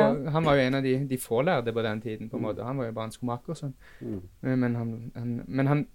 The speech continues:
Speaker 2: leste, jeg tror nok han leste mye til å være den tid selv også. I hvert fall ble inn-, han var jo,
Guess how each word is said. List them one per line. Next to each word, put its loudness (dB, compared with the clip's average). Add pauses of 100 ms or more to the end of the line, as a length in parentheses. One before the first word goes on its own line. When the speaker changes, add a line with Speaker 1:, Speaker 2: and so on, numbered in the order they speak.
(140)
Speaker 2:
leste, 4
jeg 0
tror 0
nok 2
han 4
leste 4
mye 4
til -4
å 2
være 2
den 2
tid -4
selv 2
også. 6
I 6
hvert 6
fall 2 (440)
ble 6
inn-, 0
han 0
var 8
jo, 4